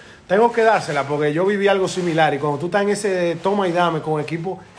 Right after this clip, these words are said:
de la misma categoría tuya, esas cosas se van a definir por detalle y hay que tener cierta personalidad para sobrellevar los momentos malos de la temporada. Y él tuvo un momento bien malo, pero sacó al equipo a tiempo y eso hay que dársela.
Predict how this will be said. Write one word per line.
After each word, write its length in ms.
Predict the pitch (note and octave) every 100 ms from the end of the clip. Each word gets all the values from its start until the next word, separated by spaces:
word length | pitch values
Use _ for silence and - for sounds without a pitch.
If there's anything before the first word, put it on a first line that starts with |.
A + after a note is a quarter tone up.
| D#3
de 100 | F3+
la 120 | E3+
misma 360 | G#3+ A#3+ B3+
categoría 640 | F#3+ F#3 F3 D#3+ E3 F3 -
tuya, 360 | C#3+ A#2 G#2+ G#2 - - - -
esas 180 | C3 G3+
cosas 220 | G#3 F#3+
se 100 | F3+
van 100 | F3+
a 60 | F#3
definir 320 | F#3 E3+ E3
por 140 | F3
detalle 760 | E3 C#3+ C3 B2 A#2+ A#2 A#2 B2+
y 140 | C3
hay 140 | C#3+
que 140 | C#3+ F3
tener 840 | E3+ D#3+ E3 E3+ D#3+ D3 - - _
cierta 380 | - F3+ F3 E3
personalidad 840 | G3+ F3+ F#3 E3 D#3 C#3 C3 B2
para 180 | C#3+ C#3+
sobrellevar 520 | C3 D3 C#3+ C#3+ D3
los 80 | E3+
momentos 380 | E3 D#3+ D#3 D#3+
malos 260 | C#3+ C#3 C3+
de 60 |
la 100 | C3
temporada. 540 | C3 B2 B2 A2+ G#2+ A2
Y 100 | D#3+
él 120 | F3
tuvo 160 | F#3+ F3+
un 100 | E3+
momento 400 | D3+ D3+ D3+ C#3+
bien 280 | D#3 G3
malo, 360 | D3+ C3+ A#2 G#2+ - - _ _ -
pero 160 | D3
sacó 260 | C3 C#3 D#3
al 60 | D#3
equipo 280 | D#3+ C#3+ C3+
a 60 |
tiempo 380 | A#2+ G#2+ G#2 G#2
y 80 | A#2+
eso 160 | E3 E3+
hay 60 |
que 100 | C#3
dársela. 440 | B2+ A2+ - E2+